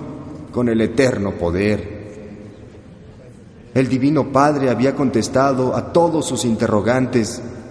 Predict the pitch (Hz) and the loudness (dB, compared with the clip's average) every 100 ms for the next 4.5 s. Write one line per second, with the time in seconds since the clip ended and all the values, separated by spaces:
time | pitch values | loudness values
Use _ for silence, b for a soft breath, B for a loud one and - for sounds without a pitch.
0 | - - - - - 151 226 240 220 196 | -18 -18 -18 -6 0 2 2 2 2 2
1 | 165 160 185 196 190 165 151 - 170 170 | 0 2 2 2 2 0 0 2 2 0
2 | - - - 190 185 - 190 185 180 165 | -4 -12 -2 0 0 0 0 0 0 2
3 | 156 165 175 135 - - - - - 151 | 2 2 2 -2 -8 -12 -14 -16 -4 0
4 | 147 - 156 170 131 | 0 0 2 2 0